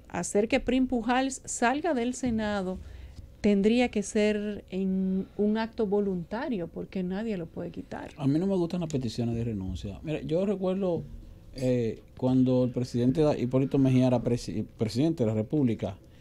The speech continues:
Speaker 2: vivimos una crisis económica muy fuerte, eh, en los últimos dos años de su gestión gubernamental, por razones que no necesariamente se le pueden atribuir a su gestión.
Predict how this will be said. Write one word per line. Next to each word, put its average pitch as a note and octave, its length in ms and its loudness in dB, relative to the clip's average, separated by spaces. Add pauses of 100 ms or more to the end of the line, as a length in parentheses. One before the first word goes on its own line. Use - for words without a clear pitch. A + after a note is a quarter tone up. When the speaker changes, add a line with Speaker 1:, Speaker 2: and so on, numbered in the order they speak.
(340)
Speaker 2:
vivimos F3+ 360 6
una D#3+ 220 4
crisis C3+ 600 2
económica B2 640 2
muy C3+ 180 6
fuerte, G#2 680 0 (280)
eh, G2 400 -2
en G2+ 100 -2
los G#2 160 -2
últimos B2 360 6
dos B2+ 220 2
años A#2 280 2
de G#2+ 100 2
su G#2+ 140 -4
gestión A2 320 0
gubernamental, A2+ 800 0 (180)
por G#2+ 180 0
razones B2 380 2
que B2 100 2
no B2 80 6
necesariamente B2 680 4
se A2 100 2
le G#2 60 0
pueden A2+ 220 2
atribuir A2 440 2
a A2 40 0
su A2 140 -4
gestión. A2 540 2